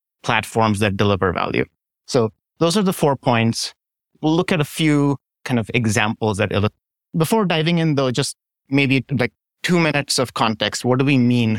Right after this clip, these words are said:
when we say value-based care? So for the purposes of the next fifteen or so minutes, when I refer to value-based care, I'm talking about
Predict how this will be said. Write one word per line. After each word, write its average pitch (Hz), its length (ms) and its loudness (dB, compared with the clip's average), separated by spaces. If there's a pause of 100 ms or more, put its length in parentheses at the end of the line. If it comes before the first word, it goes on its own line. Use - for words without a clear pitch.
when 110 180 2
we 117 100 2
say 113 200 0
value-based 104 500 0
care? - 180 -2
So 120 200 0
for 165 180 -2
the 165 80 0
purposes 170 460 -2
of 131 100 0
the 135 80 2
next 131 400 0
fifteen 131 400 0
or 117 80 2
so 117 180 0
minutes, 110 460 -2 (440)
when 139 120 2
I 147 120 2
refer 156 260 0
to 143 80 2
value-based 123 480 2
care, 117 160 2
I'm 117 100 2
talking 127 320 2
about 113 380 0